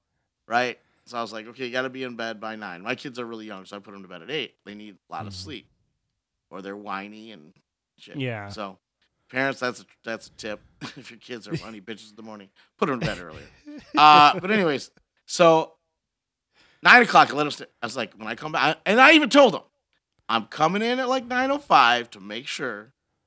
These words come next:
Speaker 1: you guys follow the rules." I come in and not, not one of 'em
Speaker 2: <laughs>
Speaker 1: even, like, got the shoes off. They're not ready for bed at all.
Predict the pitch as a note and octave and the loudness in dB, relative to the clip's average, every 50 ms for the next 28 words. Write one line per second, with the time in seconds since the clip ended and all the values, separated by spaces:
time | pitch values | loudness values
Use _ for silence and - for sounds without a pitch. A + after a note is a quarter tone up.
0 | _ _ _ _ _ _ _ F2+ F#2 G2 F#2 F2+ G2+ F#2+ - - F#2 F2+ F#2 G2 | _ _ _ _ _ _ _ -20 -14 -12 -10 -10 -10 -12 -10 -8 -6 -6 -6 -8
1 | G2 G#2+ G2+ F#2 - _ _ _ _ _ _ _ _ _ _ _ _ _ _ _ | -12 -16 -20 -20 -20 _ _ _ _ _ _ _ _ _ _ _ _ _ _ _
2 | _ _ _ _ - F3+ G#3 - - F3 D3 C#3 C3+ B2+ A#2 A2+ A#2 G#2+ - B2 | _ _ _ _ -12 -12 -12 -10 -10 -10 -8 -8 -8 -8 -8 -8 -10 -10 -6 -2
3 | C3 B2 - B2 C#3 D#3+ G#3 C4 D4+ E4 D4+ B3 F3 C3 A#2 G#2 - _ _ _ | -2 -2 -2 -4 -6 0 4 6 8 10 10 8 8 6 2 -10 -12 _ _ _
4 | _ _ _ _ _ _ _ - - - - - - E5+ F#5 - - - - _ | _ _ _ _ _ _ _ -14 -14 -14 -16 -20 -20 -20 -20 -20 -20 -20 -20 _
5 | _ _ - F#3+ G#3 F#3+ G#3+ G3 E3 D#3 D3 C#3+ B2+ G#2 - C#3+ C3 - - - | _ _ -6 -2 0 0 0 0 4 4 6 6 4 4 2 0 0 0 -2 -6
6 | - - - G#3+ G#3+ A3 G#3+ G3 D#3+ G3 G3 G3 F#3+ F#3+ G#3+ G#3+ A3+ G3 D3 C#3+ | -6 -4 -4 -4 -4 -4 -4 0 2 4 4 4 2 0 -2 0 0 0 0 -2
7 | D#3+ E3+ E3 D#3+ - C#3+ C3 C#3 C3+ C3 B2+ - - _ - _ - B2+ B2+ B2+ | -4 -4 -6 -6 -12 -10 -6 -4 -4 -4 -4 -8 -14 _ -20 _ 0 2 4 4
8 | B2 A#2+ A#2 G2+ D#2 B1+ - - | 4 4 2 -2 -6 -10 -14 -18